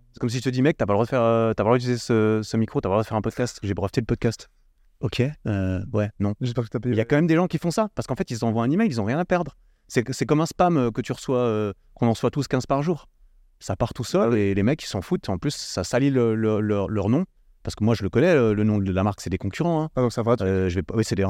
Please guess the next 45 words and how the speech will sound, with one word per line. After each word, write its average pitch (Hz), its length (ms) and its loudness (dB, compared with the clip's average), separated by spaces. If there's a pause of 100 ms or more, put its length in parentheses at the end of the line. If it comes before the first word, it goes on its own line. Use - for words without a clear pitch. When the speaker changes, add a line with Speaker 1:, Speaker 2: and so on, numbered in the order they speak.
(100)
Speaker 1:
c'est - 120 -2
un 95 40 0
vrai 110 120 2
truc, - 240 -4
je 95 80 -6
vais 92 80 0
pas 95 120 0
le 98 40 0
dire, 123 220 2
parce - 140 -6
que, 87 220 -2 (100)
Speaker 2:
C'est - 140 -18
pas 117 160 2
une 117 60 4
Speaker 1:
parce 117 100 -2
que 101 80 -2
clairement, 110 340 4
j'ai 85 200 -2
pas 92 140 2
envie 90 80 0
d'avoir 87 200 0
des 90 60 -2
problèmes. 135 280 2
Speaker 2:
c'est 101 60 -2
pas 117 60 0
une 117 80 0
fake 120 240 -4
marque. 120 240 -4 (160)
Speaker 1:
C'est - 160 -14
pas 165 80 4
une 185 80 4
fake - 160 0
marque, 233 240 0
c'est - 160 -4
une 95 80 2
vraie 98 160 2
marque 160 320 -2
qui - 120 -6
essaye 143 240 0
de, 90 340 -2 (460)
de - 100 -4
descendre 113 500 2
d'autres 117 260 -4
comme 123 140 -2
ça. 113 140 -8